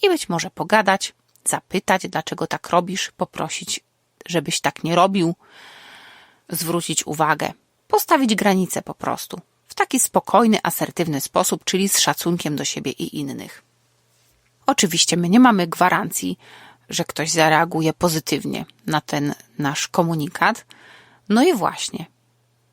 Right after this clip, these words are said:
w takich złych relacjach, z kupą problemów do rozwiązania, do przepracowania, w ogóle z jakimiś ciągnącymi się pewnie od dzieciństwa jeszcze problemami za tymi osobami, które są w związku,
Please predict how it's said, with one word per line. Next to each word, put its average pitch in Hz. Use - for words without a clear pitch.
w -
takich 196
złych 277
relacjach, -
z -
kupą 262
problemów 202
do 170
rozwiązania, 160
do 147
przepracowania, 165
w 165
ogóle 160
z -
jakimiś -
ciągnącymi 180
się -
pewnie 160
od -
dzieciństwa 262
jeszcze -
problemami 151
za 147
tymi -
osobami, 160
które 147
są 160
w 151
związku, 147